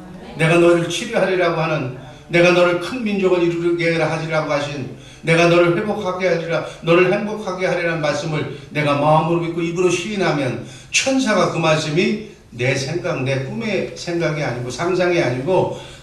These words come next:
하나님이 말씀 가운데서 주신 내 기도 응답의 말씀이라면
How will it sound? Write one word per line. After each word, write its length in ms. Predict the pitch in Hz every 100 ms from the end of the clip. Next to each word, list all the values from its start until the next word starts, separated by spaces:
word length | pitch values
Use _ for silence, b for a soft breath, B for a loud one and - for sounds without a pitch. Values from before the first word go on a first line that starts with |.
| -
하나님이 520 | 202 214 202 196 185
말씀 360 | 170 165 170 165
가운데서 580 | 156 143 143 135 135 135 B -
주신 580 | 202 220 220 214 220 -
내 260 | - 165 156
기도 340 | 185 196 214
응답의 400 | 190 180 190 185
말씀이라면 840 | - - - 139 135 120 120 104